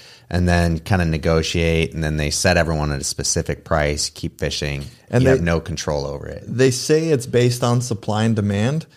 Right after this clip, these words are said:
Speaker 2: but then every time a fisherman would investigate, like, you know, what was the demand last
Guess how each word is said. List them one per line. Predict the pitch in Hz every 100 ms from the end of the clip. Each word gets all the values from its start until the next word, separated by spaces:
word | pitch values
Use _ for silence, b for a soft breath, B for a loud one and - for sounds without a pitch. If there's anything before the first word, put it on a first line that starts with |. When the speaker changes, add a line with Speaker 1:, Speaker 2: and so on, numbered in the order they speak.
| b b
Speaker 2:
but | - 110
then | 113 113 113
every | 127 123
time | 123 120 110
a |
fisherman | 101 120 117 113 104
would | 101
investigate, | 101 101 120 143 - 98 98
like, | - 95 - b b
you | -
know, | 101
what | 95 120 -
was | 127 175 -
the | 104
demand | 208 104 104 101
last | 101 98 -